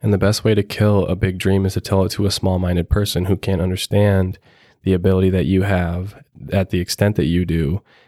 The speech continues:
and can't understand what is actually possible for you in your life. Only you know that, and you know that the best. So once you have your list of things that you want as lengthy as you can, I would,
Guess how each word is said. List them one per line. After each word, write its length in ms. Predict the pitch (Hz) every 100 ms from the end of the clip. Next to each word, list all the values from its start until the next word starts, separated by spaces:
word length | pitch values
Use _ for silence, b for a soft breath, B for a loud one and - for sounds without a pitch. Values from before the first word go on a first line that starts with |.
| b _
and 400 | 104 95 95 90 -
can't 240 | 104 95
understand 500 | 92 92 - 95 92
what 160 | 92 90
is 160 | 87
actually 440 | - 92 - 90 87
possible 480 | - 92 95 90 90
for 100 | 90
you 220 | 92 90
in 100 | 90
your 140 | 90
life. 480 | 92 92 107 - - _ _ -
Only 240 | 95 98
you 220 | 95 101
know 180 | 104 92
that, 280 | 87 92 90
and 160 | 90 92
you 80 | 95
know 160 | 92
that 160 | 92 85
the 80 | 95
best. 420 | 90 95 - - _ _
So 160 | - -
once 220 | 120 131
you 80 | 120
have 160 | 110
your 100 | 110
list 320 | 95 95 -
of 80 | 95
things 240 | - 95 92
that 80 |
you 180 | - 95
want 520 | 92 90 85 82 85 - -
as 200 | 95 92
lengthy 600 | 85 90 95 104 110 101
as 140 | 95
you 60 | 92
can, 180 | 98
I 60 | 92
would, 180 | 113